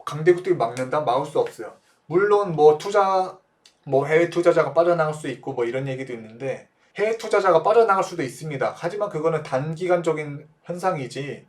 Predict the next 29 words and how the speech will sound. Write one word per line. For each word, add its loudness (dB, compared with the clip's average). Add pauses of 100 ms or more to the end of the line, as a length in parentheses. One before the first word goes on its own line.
(120)
해외 -4
투자자가 4
빠져나가서 0
경기가 -2
조금 -2
침체가 -6
될 0
수도 -10
있어요. -8 (360)
하지만 2
국민 -4
배당금 4
계속 -6
주고 -8 (180)
가계부채 -2
다 -4
탕감해줘서 -2
서민들의 -6 (320)
빚 -12
부담 -4
없애주다, -4
없애주고 -4
하다 2
보면 -8 (260)
내수 2
경제가 0
점차 -4
살아난단 0
말이죠. -10